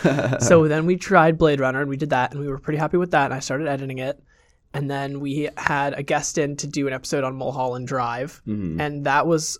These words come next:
Speaker 2: a wreck because of a couple of reasons. One being we tried using a new microphone that was U S B when the rest of them
Speaker 1: <laughs>
Speaker 2: weren't, and that didn't work,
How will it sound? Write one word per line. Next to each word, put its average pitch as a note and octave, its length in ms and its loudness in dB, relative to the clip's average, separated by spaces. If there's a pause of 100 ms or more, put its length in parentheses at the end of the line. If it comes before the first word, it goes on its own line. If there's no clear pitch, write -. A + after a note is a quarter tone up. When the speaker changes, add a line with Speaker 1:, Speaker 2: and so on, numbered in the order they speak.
Speaker 2:
a D3+ 120 0
wreck C3 480 -4
because A#2+ 920 -4
of C3 240 -4
a C3+ 60 -10
couple C#3 260 -2
of C3+ 100 -6
reasons. C#3 400 -2
One C#3+ 220 -2
being C#3+ 220 0
we C3+ 100 -6
tried C3 240 -2
using C3+ 220 -6
a - 20 -8
new B2+ 140 -6
microphone E3+ 520 2
that - 100 -6
was C3+ 160 -4
U B2+ 120 -2
S A#2+ 140 -6
B F#3+ 340 4
when E3 140 6
the C3 80 4
rest C#3 240 6
of C3 60 6
them B2 120 0
Speaker 1:
<laughs> B2+ 40 -8
Speaker 2:
weren't, G3+ 440 6
and C3 260 -6
that E3 200 2
didn't F3+ 260 2
work, F3+ 500 2